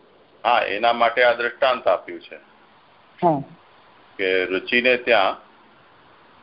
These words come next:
Speaker 1: પેદા થયા તો એ બ્રાહ્મણ હતા, પણ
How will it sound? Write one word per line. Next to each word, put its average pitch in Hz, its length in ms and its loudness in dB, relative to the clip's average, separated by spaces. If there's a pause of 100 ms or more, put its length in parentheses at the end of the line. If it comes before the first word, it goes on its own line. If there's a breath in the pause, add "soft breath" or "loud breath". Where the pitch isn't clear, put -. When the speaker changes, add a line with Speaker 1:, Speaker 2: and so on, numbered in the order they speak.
(140)
Speaker 1:
પેદા 104 300 4
થયા 131 340 0
તો 104 140 -12
એ 110 60 -6
બ્રાહ્મણ 113 400 -2
હતા, 85 320 -4 (880)
પણ 95 220 2